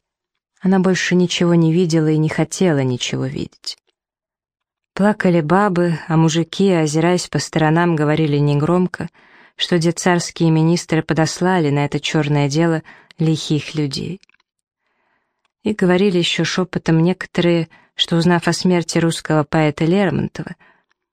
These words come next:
русский царь сказал такие слова — о которых лучше было бы не знать его верно подданным. Но подданные все-таки узнали эти слова,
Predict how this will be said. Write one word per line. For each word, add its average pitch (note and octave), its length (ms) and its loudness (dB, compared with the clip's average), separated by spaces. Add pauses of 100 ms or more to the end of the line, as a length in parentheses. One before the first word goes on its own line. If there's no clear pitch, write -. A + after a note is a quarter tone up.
русский G3 380 0
царь F#3+ 260 0
сказал F3 480 0
такие D#3+ 420 -2
слова — D3+ 520 -2 (400)
о E3+ 100 -8
которых E3+ 400 0
лучше E3+ 320 0
было D#3+ 220 2
бы D3+ 120 2
не D#3 120 2
знать E3+ 440 0
его C#3+ 140 2
верно C#3 340 0
подданным. C#3+ 680 -6 (840)
Но A3+ 160 0
подданные E3+ 640 2
все-таки - 420 -4
узнали D#3+ 500 2
эти C3 200 -6
слова, C#3 480 -2